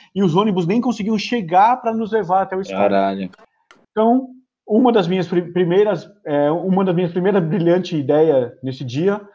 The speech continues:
Speaker 1: foi o seguinte, juntamos o dinheiro que a gente tinha e vamos conversar com algum taxista pra nos levar de táxi. Ah, beleza.
Speaker 2: Cinco homens no, no
Speaker 1: Então,
Speaker 2: táxi,
Speaker 1: juntamos
Speaker 2: né,
Speaker 1: ali.
Speaker 2: velho?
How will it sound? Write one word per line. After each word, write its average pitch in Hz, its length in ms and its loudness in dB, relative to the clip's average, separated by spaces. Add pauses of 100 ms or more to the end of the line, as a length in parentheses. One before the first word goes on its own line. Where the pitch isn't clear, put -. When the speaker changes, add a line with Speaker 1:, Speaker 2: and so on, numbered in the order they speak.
(280)
Speaker 1:
foi 180 120 0
o - 20 -6
seguinte, 165 320 0
juntamos 175 560 0
o 185 60 2
dinheiro 175 340 2
que 170 80 -4
a 156 60 -4
gente 170 240 -4
tinha 208 360 -4 (680)
e 208 340 -2
vamos 226 260 0
conversar 208 320 2
com 185 60 0
algum 185 220 4
taxista 202 560 0
pra 214 100 0
nos 190 160 4
levar 180 260 4
de 185 120 -4
táxi. - 760 -2 (720)
Ah, 214 60 4
beleza. 196 400 2
Speaker 2:
Cinco 277 320 4
homens 220 320 6
no, 202 100 6
no 151 120 -4
Speaker 1:
Então, 180 160 4
Speaker 2:
táxi, 143 140 8
Speaker 1:
juntamos 151 340 6
Speaker 2:
né, 156 60 6
Speaker 1:
ali. 170 200 2
Speaker 2:
velho? - 160 -14